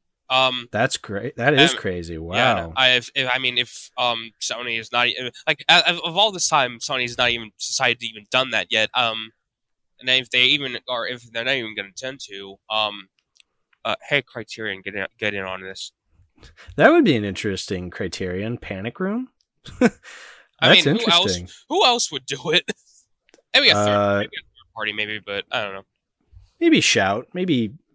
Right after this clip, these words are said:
Speaker 1: Yeah,
Speaker 2: maybe
Speaker 1: maybe
Speaker 2: not
Speaker 1: Shout.
Speaker 2: Vinegar Syndrome, because this isn't that culty, but, I mean, it's not impossible.
Speaker 1: Yeah. I'd,
Speaker 2: No, that's
Speaker 1: I,
Speaker 2: interesting.
Speaker 1: I, I'd love, okay, honestly, I would love to see a Criterion of Memento.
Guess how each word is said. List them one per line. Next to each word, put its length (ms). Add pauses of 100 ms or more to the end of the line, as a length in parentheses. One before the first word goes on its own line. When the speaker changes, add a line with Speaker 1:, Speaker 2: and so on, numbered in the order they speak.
Speaker 1:
Yeah, 100
Speaker 2:
maybe 120
Speaker 1:
maybe 60
Speaker 2:
not 140
Speaker 1:
Shout. 80
Speaker 2:
Vinegar 320
Syndrome, 480
because 240
this 180
isn't 220
that 220
culty, 460
but, 280 (260)
I 60
mean, 340
it's 140
not 140
impossible. 760 (220)
Speaker 1:
Yeah. 260 (920)
I'd, 160
Speaker 2:
No, 240
that's 200
Speaker 1:
I, 40
Speaker 2:
interesting. 440
Speaker 1:
I, 100
I'd 80 (300)
love, 260 (120)
okay, 240
honestly, 300
I 60
would 140
love 160
to 80
see 140
a 80
Criterion 580
of 160
Memento. 600